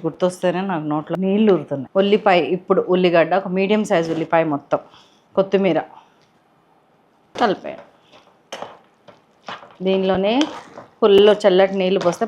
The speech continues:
పచ్చి పులుసు అవుతుంది, మామిడికాయ పచ్చి పులుసు అవుతుంది. కానీ ఇలా తింటే కర్రీ లెక్కన చాలా బాగుంది, పచ్చడి లెక్క, కర్రీ లెక్క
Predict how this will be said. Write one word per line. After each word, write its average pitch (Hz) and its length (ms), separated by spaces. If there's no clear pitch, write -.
పచ్చి - 240
పులుసు 190 240
అవుతుంది, 170 260
మామిడికాయ 185 460
పచ్చి 156 200
పులుసు 170 260
అవుతుంది. 147 280
కానీ 226 220
ఇలా 202 240
తింటే 190 300
కర్రీ 202 220
లెక్కన 226 260
చాలా 185 240
బాగుంది, 170 360
పచ్చడి 175 400
లెక్క, 160 220
కర్రీ 165 200
లెక్క 156 200